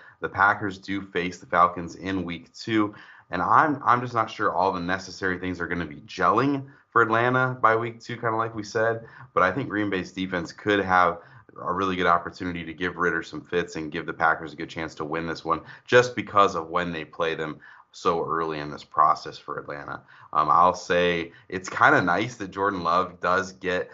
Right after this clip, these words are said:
the matchups that he does early on in the season. He starts off with the Bears. He gets the Falcons in week two.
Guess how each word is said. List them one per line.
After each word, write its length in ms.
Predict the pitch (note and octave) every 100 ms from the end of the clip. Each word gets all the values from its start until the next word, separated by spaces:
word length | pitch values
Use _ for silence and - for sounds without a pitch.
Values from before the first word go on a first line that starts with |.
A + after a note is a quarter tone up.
| -
the 80 | -
matchups 500 | E2+ E2+ F2 F#2 -
that 100 | E2
he 80 | D#2+
does 340 | C#2+ E2 F2
early 320 | D#2+ D#2+ F2 E2
on 140 | E2
in 40 | D#2
the 80 |
season. 360 | D2 F#2 F#2+ G#2+
He 60 | D#2+
starts 340 | - E2+ E2+
off 200 | E2 -
with 100 | D#2+
the 80 | -
Bears. 540 | - A#2 B2 A#2+ A2+ - - _
He 80 | E2
gets 200 | E2 -
the 80 | D#2
Falcons 480 | G2+ G#2+ G#2+ G2
in 140 | G2 F#2+
week 220 | F#2 F2+
two. 280 | - F#2 F2+